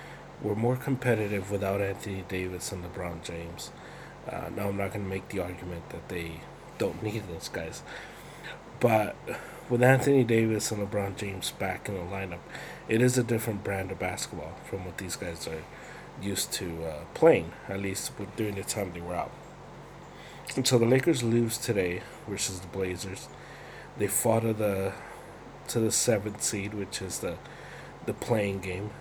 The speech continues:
So as of now, they would play the Warriors, I think, for that playing game, and, um, or they would play the Spurs. I think they would play the Spurs. And playing the Spurs, they would play the,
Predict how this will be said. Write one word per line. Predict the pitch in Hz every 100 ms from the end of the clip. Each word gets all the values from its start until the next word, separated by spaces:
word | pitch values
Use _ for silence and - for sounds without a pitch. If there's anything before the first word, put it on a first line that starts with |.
| -
So | - -
as | 107 101
of | 98
now, | 107 107 107
they | 104 101
would | 101 -
play | - 98 95 90 - - - - - - 113
the |
Warriors, | 101 101 117 123 104 87 95 - - - - - - -
I | - 95
think, | - 87 - - - - - - - - - -
for | - 107
that | 104 107 -
playing | 117 98 92
game, | 90 90 92 - - -
and, | 90 90 87
um, | 87 80 82 - - - - - - - - - - - - - -
or | 113
they | 120
would | 120 -
play | 139 127
the | 104
Spurs. | - - - 101 101
I | 107
think | 143 143
they | 170
would | 160
play | - 147
the | 135 - - -
Spurs. | - - - - 98 78 82 - - - - - - - - - - - - -
And | 107 104
playing | - 113 127
the | 120
Spurs, | - - 120 107 107 -
they | 107 98
would | 95 90
play | - 101 98
the, | 90 92 90